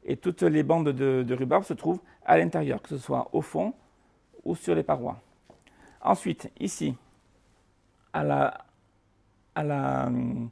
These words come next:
à la jonction de la partie verticale et de la partie horizontale, donc à l'angle droit, je vais venir déposer également un petit peu de rhubarbe sur tout le tour pour vraiment, euh, obturer ces, ces parties qui sont ajourées.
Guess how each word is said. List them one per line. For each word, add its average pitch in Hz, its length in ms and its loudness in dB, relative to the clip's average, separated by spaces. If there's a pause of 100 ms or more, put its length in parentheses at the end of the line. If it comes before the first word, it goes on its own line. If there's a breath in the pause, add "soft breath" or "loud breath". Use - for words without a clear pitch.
(560 loud breath)
à - 100 0
la 147 100 8
jonction 185 540 2
de 160 100 0
la 156 80 4
partie 156 300 -2
verticale 180 440 0
et - 40 -2
de 160 40 -2
la 175 60 0
partie 180 280 -4
horizontale, 160 520 -2
donc 143 220 -6
à 156 40 2
l'angle 170 240 -2
droit, 139 320 2 (360 soft breath)
je 147 120 -6
vais 160 80 2
venir 185 240 0
déposer 175 540 2
également 160 480 2 (320 soft breath)
un 196 140 -4
petit - 160 -8
peu 226 120 4
de 202 100 4
rhubarbe 165 580 2 (260 soft breath)
sur - 200 -6
tout 254 120 -4
le 226 60 -2
tour 226 380 -2 (440 soft breath)
pour 175 120 2
vraiment, 185 420 6
euh, 151 400 4
obturer 202 480 4
ces, 147 720 2
ces 160 120 -10
parties 156 260 -6
qui 175 100 -10
sont - 180 -6
ajourées. 165 500 0